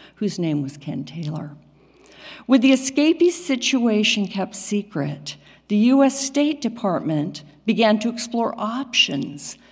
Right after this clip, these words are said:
of getting those people out, to exfiltrate them from Iran. Tony Mendez, who was a United States C I A exfiltration specialist,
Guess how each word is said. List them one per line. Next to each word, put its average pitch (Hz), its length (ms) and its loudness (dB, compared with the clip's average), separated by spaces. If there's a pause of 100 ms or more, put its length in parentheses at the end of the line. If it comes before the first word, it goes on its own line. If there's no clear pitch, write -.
(200)
of 208 240 -2
getting 262 500 4
those 196 600 2
people 180 640 -2
out, 302 760 -4 (800)
to 254 100 2 (120)
exfiltrate 208 1120 -2
them 147 400 -2
from - 340 -4
Iran. 156 720 -4 (800)
Tony 392 360 2
Mendez, 208 1000 2
who 233 500 -2 (360)
was 208 500 2
a 202 100 -2
United 196 480 -2
States - 400 -4
C - 260 -2
I 196 160 0
A 196 500 -4
exfiltration 208 1040 -6
specialist, 170 880 -8